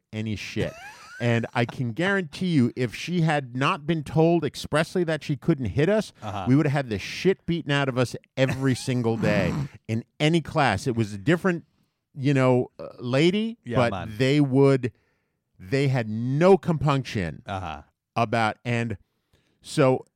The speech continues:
Speaker 1: it would always happen in, like, the lunchroom,
Speaker 2: Uh-huh.
Speaker 1: right? Where, you know, some kid would throw up and everyone would freak out, and then
Speaker 2: Mm-hmm.
Speaker 1: suddenly I'd be, like, five seats away. I'd get the smell. I'd look over. I'd see it, and then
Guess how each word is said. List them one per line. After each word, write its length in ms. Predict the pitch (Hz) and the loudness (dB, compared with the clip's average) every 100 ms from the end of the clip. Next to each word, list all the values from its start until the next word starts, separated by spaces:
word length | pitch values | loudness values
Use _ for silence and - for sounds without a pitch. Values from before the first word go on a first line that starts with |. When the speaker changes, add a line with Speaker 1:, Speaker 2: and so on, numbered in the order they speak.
| _ | _
Speaker 1:
it 60 | 143 | 0
would 160 | 139 147 | 4 6
always 260 | 208 214 | 8 6
happen 400 | 180 185 180 180 | 2 -2 0 0
in, 140 | 165 156 | 2 0
like, 340 | 143 135 110 | 0 -2 -2
the 100 | 110 | -2
lunchroom, 720 | 117 120 143 - 165 196 226 - | 2 2 0 2 2 2 -2 -10
Speaker 2:
Uh-huh. 280 | 92 85 69 _ | -12 -12 -14 _
Speaker 1:
right? 460 | 104 117 151 180 - | -2 0 0 -2 -10
Where, 540 | - 117 127 120 117 - - | -12 -2 2 2 0 -2 -4
you 160 | 117 | 0
know, 160 | 117 104 | 0 -2
some 380 | - 156 170 170 | -2 -4 -4 -4
kid 280 | - 175 | -2 0
would 140 | 156 143 | 0 -4
throw 380 | - 139 147 143 | -2 4 6 4
up 140 | 143 | 2
and 120 | 127 | -2
everyone 400 | 127 156 156 156 | 0 0 -2 -2
would 120 | 156 | -4
freak 380 | - - 165 156 | -6 -2 -2 0
out, 240 | 120 120 123 | 0 2 0
and 180 | 120 120 | -2 -2
then 100 | 117 | -4
Speaker 2:
Mm-hmm. 40 | |
Speaker 1:
suddenly 360 | - 143 127 123 | -2 -4 -2 -4
I'd 280 | 117 139 135 | -2 -4 -2
be, 80 | 151 | -2
like, 240 | 123 110 | -2 -4
five 360 | - 127 151 147 | -2 0 0 -2
seats 300 | - 170 - | -6 -4 0
away. 480 | 165 117 113 113 - _ _ _ | 2 4 4 0 -4 _ _ _
I'd 200 | - 92 | -10 -6
get 220 | 92 196 - | 0 0 0
the 100 | 175 | -4
smell. 540 | - 143 131 127 127 | -4 -2 0 0 -2
I'd 180 | - 95 | -4 0
look 260 | 123 156 165 | 2 2 4
over. 300 | 147 127 135 | 2 2 -4
I'd 180 | 107 | -4
see 260 | - - 143 | -8 -4 -2
it, 120 | 131 | -2
and 100 | 113 | -6
then 140 | 113 | -8